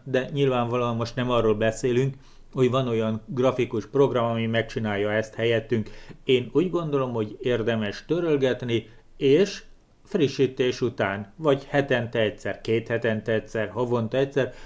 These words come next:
attól függ, hogy mennyit frissítesz, meg hát milyen a rendszered. A Linux Mintnél, Debiannál nem kell annyira kapkodni,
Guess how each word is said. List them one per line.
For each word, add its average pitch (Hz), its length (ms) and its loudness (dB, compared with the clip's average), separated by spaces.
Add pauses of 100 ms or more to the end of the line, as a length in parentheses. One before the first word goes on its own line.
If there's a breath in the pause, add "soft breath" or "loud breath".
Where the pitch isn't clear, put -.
(200 loud breath)
attól 127 300 0
függ, 117 220 -4
hogy 104 160 0
mennyit 113 360 -2
frissítesz, 135 760 -2
meg 147 200 -6
hát 123 180 -4
milyen 120 260 0
a 110 80 2
rendszered. 110 540 0
A - 60 -4
Linux 156 420 -2
Mintnél, 131 440 2
Debiannál 120 800 -2
nem 117 200 -6
kell 110 180 -2
annyira 110 380 -2
kapkodni, 139 600 0